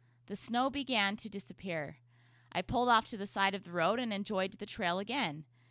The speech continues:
this time with yellow and red leaves scattering the trail instead of snow. And I came to a conclusion as I walked where my pioneer ancestors had walked.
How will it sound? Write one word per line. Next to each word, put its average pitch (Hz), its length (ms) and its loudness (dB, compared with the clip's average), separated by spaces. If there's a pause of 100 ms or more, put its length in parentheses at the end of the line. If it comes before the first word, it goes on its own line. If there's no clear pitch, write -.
(200)
this 208 180 0
time 214 300 4
with - 200 -4
yellow 190 380 6
and 180 260 -4
red 180 240 -2
leaves 196 300 -4
scattering 185 600 0
the 190 60 -6
trail 160 480 -2
instead 180 380 -6
of 170 80 -8
snow. 170 460 -4 (1080)
And 208 140 2
I 370 180 4
came 277 340 0
to 247 180 -2
a 220 80 -2
conclusion - 840 -6 (760)
as 196 200 2
I 214 160 2
walked 202 400 0
where 190 120 -6
my 185 140 -2
pioneer 185 400 -4
ancestors 170 680 -6
had 170 140 -8
walked. - 480 -10